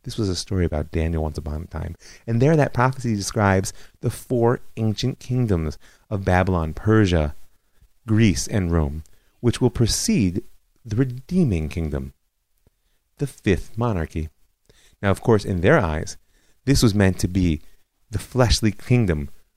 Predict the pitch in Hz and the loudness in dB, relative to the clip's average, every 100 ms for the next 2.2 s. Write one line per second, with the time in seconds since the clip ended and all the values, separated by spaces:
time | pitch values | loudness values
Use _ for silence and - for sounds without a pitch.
0 | _ 107 117 104 107 185 120 101 87 - | _ -2 0 0 2 2 2 0 0 0
1 | 113 104 - 98 90 82 87 80 160 170 | 0 0 -2 0 0 -2 -2 0 0 0
2 | 80 - | -2 -6